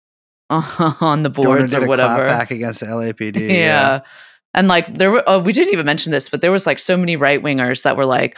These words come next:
Speaker 1: "Oh, the media is suppressing the fact that he, like, you know, wants, that he's, like, an, he's a shooter, but he's a fan of the Democrats,"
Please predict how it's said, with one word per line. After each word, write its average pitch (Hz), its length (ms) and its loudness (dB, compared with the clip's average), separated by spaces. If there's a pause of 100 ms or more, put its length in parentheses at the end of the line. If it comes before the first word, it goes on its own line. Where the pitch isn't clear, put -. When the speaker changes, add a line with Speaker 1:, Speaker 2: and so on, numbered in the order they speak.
(300)
Speaker 1:
"Oh, 196 220 6
the 175 100 2
media 185 360 4
is 160 120 0
suppressing 165 460 -2
the 160 60 -2
fact 156 260 0
that 147 120 -2
he, 156 360 0
like, 139 420 2 (300)
you 165 120 -2
know, 143 320 0
wants, 151 640 0
that 143 120 2
he's, 165 240 -2
like, 151 140 -2
an, 151 220 -2
he's 165 200 -6
a 156 100 -2
shooter, 156 440 0
but 127 220 -2
he's 151 300 -4
a 135 260 0
fan 143 320 -4
of 131 280 -6
the 123 160 -2
Democrats," 139 840 -4